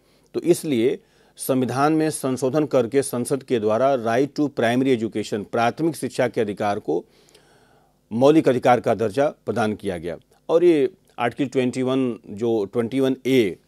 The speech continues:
संविधान का अनुच्छेद इक्कीस क जो जोड़ा गया, वह enlargement, परिवर्धन की श्रेणी में आएगा कि संसद के द्वारा संविधान के आर्टिकल इक्कीस क के अंतर्गत यह प्रावधान किया गया कि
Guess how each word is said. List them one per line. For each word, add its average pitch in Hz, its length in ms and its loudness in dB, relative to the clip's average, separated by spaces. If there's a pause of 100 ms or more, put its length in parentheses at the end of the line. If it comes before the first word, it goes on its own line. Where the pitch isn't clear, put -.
(320)
संविधान 117 420 -4
का 120 100 -2
अनुच्छेद 113 360 -4
इक्कीस 123 460 -8
क 143 100 8
जो 131 160 4
जोड़ा 104 240 2
गया, 117 240 -4 (380)
वह 139 260 -2
enlargement, 127 560 4
परिवर्धन 139 480 4
की 123 140 -2
श्रेणी 110 280 -4
में 107 100 -2
आएगा 95 380 -2 (360)
कि 107 80 -6
संसद 117 360 -6
के 113 140 0
द्वारा 110 300 2
संविधान 104 460 -6
के 107 100 -6
आर्टिकल 101 280 -6
इक्कीस 104 400 -10
क 98 160 -6
के 101 60 -10
अंतर्गत 98 440 -6 (560)
यह 120 120 -2
प्रावधान 113 500 -2
किया 104 200 -6
गया 127 200 -2 (560)
कि 156 260 -2